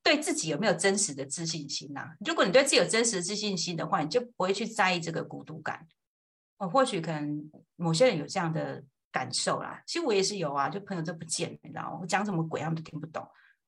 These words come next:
<laughs> 这就是我们的，在我们自我评价，我们对自己是真实的就够了，所以就不要批判自己，好，要爱自己，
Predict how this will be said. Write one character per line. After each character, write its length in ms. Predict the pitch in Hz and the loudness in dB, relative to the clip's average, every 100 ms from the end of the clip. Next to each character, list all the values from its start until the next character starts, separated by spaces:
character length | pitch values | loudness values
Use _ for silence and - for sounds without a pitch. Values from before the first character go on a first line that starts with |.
| _ | _
<laughs> 800 | - - _ - 320 - - - | -8 -8 _ -4 -2 -6 -10 -6
这 100 | - | 0
就 100 | 240 | 4
是 240 | 262 262 240 | 4 4 0
我 80 | 202 | 2
们 100 | 165 | 2
的， 120 | 165 | 2
在 240 | 175 254 202 | 2 4 4
我 60 | |
们 140 | 160 165 | 2 0
自 140 | 180 | 0
我 140 | 170 - | -4 -4
评 200 | 175 160 | -6 0
价， 160 | 190 | 2
我 60 | 175 | 2
们 100 | 180 | 2
对 140 | 277 | 0
自 120 | 269 | 0
己 100 | 247 | -2
是 120 | 165 202 | -2 -2
真 240 | 202 180 | -2 2
实 200 | 185 - | 2 2
的 80 | 165 | -6
就 120 | 165 | -8
够 260 | 160 165 156 | -4 -6 -4
了， 180 | - _ _ _ _ _ _ - | -10 _ _ _ _ _ _ -6
所 140 | - | 2
以 60 | 226 | 4
就 80 | 226 | 4
不 120 | 190 | 4
要 140 | 175 | 4
批 160 | - 190 | 4 0
判 200 | 180 160 | 0 0
自 140 | 170 | -4
己， 280 | 165 - - | -4 -4 -4
好， 80 | 165 | 0
要 100 | 165 | 2
爱 160 | 165 160 | 4 2
自 180 | - - | -4 -10
己， 240 | - 151 | -10 -10